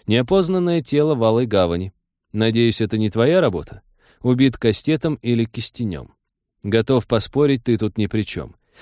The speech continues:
Служанка в Нижнем городе убита при попытке ограбления. Думаю, это тоже отпадает. Остается, собственно, только один мужчина, найденный в кошачьем тупике. Убитый член Берегового Братства».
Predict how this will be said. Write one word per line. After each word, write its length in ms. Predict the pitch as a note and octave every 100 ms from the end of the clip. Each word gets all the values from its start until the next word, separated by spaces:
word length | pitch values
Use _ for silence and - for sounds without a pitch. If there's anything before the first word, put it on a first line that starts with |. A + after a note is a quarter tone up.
| -
Служанка 560 | - D#3+ C#3+ D3+ C#3 C3+
в 40 |
Нижнем 440 | B2 A#2+ G#2 G#2+ G2
городе 400 | A2 G2+ F#2 -
убита 460 | G#2+ G2 G2+ F#2+ F#2+
при 160 | F#2+
попытке 480 | F#2+ F#2 F#2+ - F2+
ограбления. 680 | E2+ E2+ D#2+ B2+ D#3 E3 C3 _ _ _ _
Думаю, 240 | F#3 G3+ G3+
это 160 | F#3
тоже 340 | A#2 G2 F#2+ G2+
отпадает. 580 | - G2 F2 E2+ - _ _ _ _
Остается, 400 | - G#2 B2+ E3+
собственно, 540 | D3+ D#3 - D3+ D3 C3+
только 340 | D3+ C#3 D3 -
один 320 | A#2+ D3 C#3
мужчина, 500 | C#3+ - E3 D3 G#2
найденный 640 | A2 A2+ G2 G#2 G#2 F2+ _
в 140 | -
кошачьем 580 | - A2+ C3 B2+ - A2
тупике. 680 | - A#2 - B2 - F2+ - _ _ _ _ _
Убитый 600 | - B2+ C3+ F3 E3 D#3 -
член 440 | - B2 D#3+ D#3
Берегового 560 | C#3 C3+ B2 B2+ B2+ B2
Братства». 560 | B2 B2+ - - -